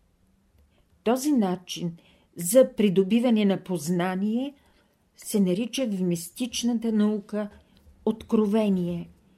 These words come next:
и то откровение в най-висша форма – божествено откровение,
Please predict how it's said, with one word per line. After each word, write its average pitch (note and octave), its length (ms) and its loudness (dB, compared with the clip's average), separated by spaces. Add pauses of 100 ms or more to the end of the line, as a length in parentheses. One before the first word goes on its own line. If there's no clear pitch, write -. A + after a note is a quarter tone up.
(500)
и F3+ 160 -2
то G3 200 4
откровение F#3+ 800 0
в D#3 140 -6
най-висша G#3+ 880 -2
форма – F#3 640 -4 (840)
божествено G3 880 0
откровение, E3+ 1000 -2